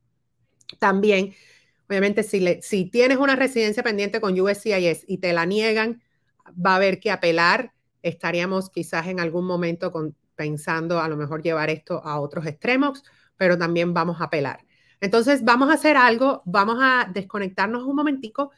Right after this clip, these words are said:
para empezar a responder sus preguntas, pero me voy a desconectar para, eh, tomar, irnos a una breve pausa y vamos entonces a hacer un video aparte donde vamos a estar respondiendo todas sus preguntas, pero ahí la tienen,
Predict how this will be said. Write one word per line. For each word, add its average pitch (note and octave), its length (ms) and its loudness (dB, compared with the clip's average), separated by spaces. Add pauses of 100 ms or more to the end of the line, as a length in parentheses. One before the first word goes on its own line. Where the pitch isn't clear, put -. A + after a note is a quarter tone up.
(200)
para G3 180 2
empezar G3 400 -2
a B3+ 60 2
responder C4 560 -2
sus C4+ 280 -6
preguntas, C#4+ 720 0
pero A#3+ 200 -2
me A#3 80 -2
voy G3+ 200 0
a C4+ 80 4
desconectar C4+ 840 -4 (480)
para, F#3+ 640 2
eh, F#3 300 -2
tomar, G#3 280 -2 (100)
irnos B3 260 -2
a C4+ 60 0
una C4 140 0
breve B3+ 280 -2
pausa A#3 500 -2
y G#3 100 -4
vamos G#3+ 240 -2
entonces B3 460 -6
a G3+ 60 -6
hacer A3 240 -8
un C4 100 -4
video B3+ 260 -2
aparte A3+ 440 -2
donde F#3+ 220 -4
vamos G#3+ 180 -2
a A#3 40 -6
estar G#3+ 200 -6
respondiendo A3 560 -6 (160)
todas A#3+ 480 -4 (180)
sus A#3 460 -4 (120)
preguntas, B3+ 760 -2 (480)
pero G3+ 480 2
ahí G3+ 200 0
la A#3+ 140 0
tienen, B3+ 400 -4